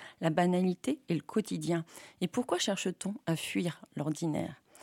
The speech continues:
Bien sûr, l'auteur tente de définir le terme ordinaire, mais tout en ancrant son récit dans son, son expérience quotidienne. Et elle se débat avec l'ordinaire de son existence pour ne plus sen-, se sentir à côté de ce qu'elle vit.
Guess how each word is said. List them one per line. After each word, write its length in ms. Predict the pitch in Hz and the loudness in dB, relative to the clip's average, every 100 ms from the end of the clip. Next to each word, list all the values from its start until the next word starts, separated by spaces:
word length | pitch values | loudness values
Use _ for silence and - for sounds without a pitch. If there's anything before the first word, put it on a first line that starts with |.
| - - - - - | -16 -14 -12 -10 0
Bien 160 | 196 | 4
sûr, 180 | 254 302 | 6 6
l'auteur 280 | 247 - 214 | 6 4 0
tente 240 | - 202 | 4 4
de 100 | 165 | 4
définir 520 | 156 160 - 175 160 139 | 2 2 4 4 4 2
le 100 | 143 | -2
terme 280 | - 151 156 | 2 2 2
ordinaire, 440 | 151 196 240 220 - - | 2 2 2 0 -6 -6
mais 80 | - | -4
tout 240 | - 302 285 | 0 2 6
en 120 | 254 | 6
ancrant 260 | 233 - | 4 2
son 180 | 247 - | 2 2
récit 300 | 180 190 - | 0 0 2
dans 140 | 226 185 | 2 2
son, 260 | 185 175 175 | 0 -2 -2
son 240 | - 165 | 0 2
expérience 600 | 160 - 180 170 165 - | 2 2 0 2 0 -4
quotidienne. 720 | - - 156 175 170 247 277 156 - - - - - | -8 -6 -4 -4 0 2 2 2 -4 -16 -12 -12 -4
Et 80 | - | 4
elle 100 | 208 | 4
se 140 | 208 254 | 6 4
débat 240 | 240 254 | 4 4
avec 300 | 254 175 - | 4 2 2
l'ordinaire 680 | 185 180 160 214 254 294 - - _ | 2 4 4 4 4 2 -2 -14 _
de 140 | 175 196 | -2 0
son 200 | - 185 | 2 2
existence 500 | 170 196 - 262 - | 2 0 2 2 2
pour 160 | 220 | 4
ne 80 | 220 | 4
plus 220 | 214 277 | 4 0
sen-, 200 | - 208 202 - 196 190 | 2 0 -2 -4 -4 -4
se 200 | - 196 | -2 0
sentir 440 | - 202 - 247 - | 2 2 2 0 2
à 100 | 220 | 0
côté 360 | - 220 240 226 | 2 0 0 -2
de 120 | 190 | -2
ce 100 | - | -4
qu'elle 260 | - 175 | -2 0
vit. 380 | 156 160 170 - | 0 0 -4 -6